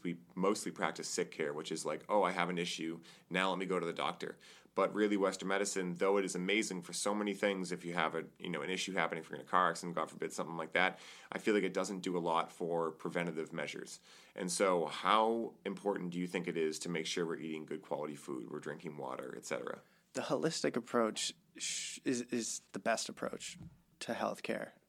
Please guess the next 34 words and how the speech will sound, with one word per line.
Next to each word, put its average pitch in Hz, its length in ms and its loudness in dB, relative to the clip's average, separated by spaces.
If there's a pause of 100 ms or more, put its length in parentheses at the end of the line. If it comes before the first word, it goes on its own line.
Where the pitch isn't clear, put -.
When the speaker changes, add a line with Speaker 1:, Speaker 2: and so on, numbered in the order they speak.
(140)
Speaker 2:
not 104 300 2
sick - 280 -6
care. - 280 -12 (420)
Because 110 280 0
like 110 160 4
you 107 80 -2
said, - 240 -2
sick 143 220 2
care 143 200 8
is 117 120 4
just 113 240 2
trying 123 220 4
to 123 60 2
keep 120 240 0
people 110 420 0
healthy 117 360 2
enough 107 380 2
to - 80 -12
be 110 100 0
alive 98 800 2 (400)
and 104 120 -4
treat 113 280 0
them 107 180 0
with 107 240 -2
whatever 104 360 0
medicines 107 560 -2
that 107 120 -4
you 98 80 -6
can - 160 -10
throw 202 300 10
at 117 200 8
it 110 200 4
so 107 180 -2
that 104 260 0